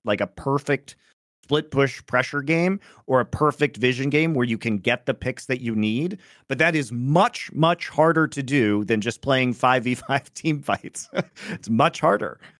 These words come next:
Uh, so your level of execution has to be perfect. And even if you have advantages, we've seen L N G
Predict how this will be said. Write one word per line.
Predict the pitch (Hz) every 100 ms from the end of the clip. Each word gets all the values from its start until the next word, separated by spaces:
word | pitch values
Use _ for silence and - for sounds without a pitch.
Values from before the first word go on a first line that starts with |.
| _ -
Uh, | 117 113
so | 143
your | 135 135
level | 147 165 139
of |
execution | 135 - 120 135 127
has | 120
to | -
be | 113
perfect. | 110 165 - - - - -
And | 160
even | 202 226
if | 208
you | 175
have | 143 196
advantages, | 214 123 113 107 101 90
we've | 135 202
seen | - 262
L | 190 147
N | 127
G | 113 107 90